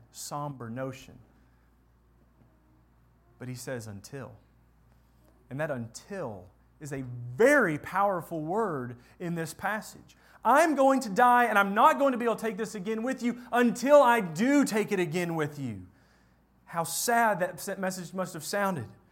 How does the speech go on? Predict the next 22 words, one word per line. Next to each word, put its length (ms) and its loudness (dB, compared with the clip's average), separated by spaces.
until 200 0
you 180 2
hear 200 0
the 140 -4
remainder. 840 -2
"This 500 2
is 200 -2
not 460 4
going 340 0
to 140 -6
be 480 -6
my 360 -2
end." 500 -10
I 40 -10
want 160 -8
you 80 -8
to 60 -10
think 160 -10
back 220 -6
to 80 -6
Isaiah 320 -8
fifty-three. 640 -16